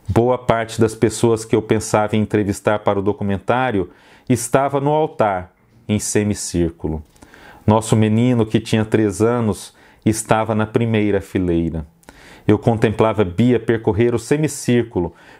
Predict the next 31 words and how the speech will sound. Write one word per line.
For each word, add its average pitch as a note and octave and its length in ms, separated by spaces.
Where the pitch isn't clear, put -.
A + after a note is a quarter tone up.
com C#3+ 160
o C#3 40
vestido D#3+ 420
branco C3+ 600
e C3+ 80
esvoaçante, A2 960
e G#2+ 60
de G#2 120
rabo G#2+ 340
de - 160
olho A2 300
via A2+ 240
o A2 40
nosso A2 320
filho, E2+ 480
que - 100
parecia D#3 480
testemunhar C#3 720
o C3 80
evento C#3 340
mais E3+ 360
importante D#3 640
da A2 120
sua G#2+ 260
vida. F2 480
A G2+ 100
música A2+ 460
que - 120
tocou G#2 360
nesse G#2 260
momento G#2 600